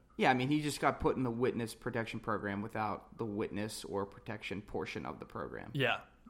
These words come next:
Speaker 2: And basically, Bulger would know where he was at all times,
Speaker 1: Yeah.
Speaker 2: and the police would probably,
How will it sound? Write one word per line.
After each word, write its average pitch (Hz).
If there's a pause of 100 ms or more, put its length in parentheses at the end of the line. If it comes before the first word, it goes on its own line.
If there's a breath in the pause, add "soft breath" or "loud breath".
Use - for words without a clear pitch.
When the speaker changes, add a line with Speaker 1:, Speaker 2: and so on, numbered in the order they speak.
Speaker 2:
And 147
basically, 147
Bulger 151
would 151
know 120
where 135
he 123
was 117
at -
all 113
times, 120
Speaker 1:
Yeah. -
Speaker 2:
and 127
the 113
police 131 (340)
would 147
probably, 269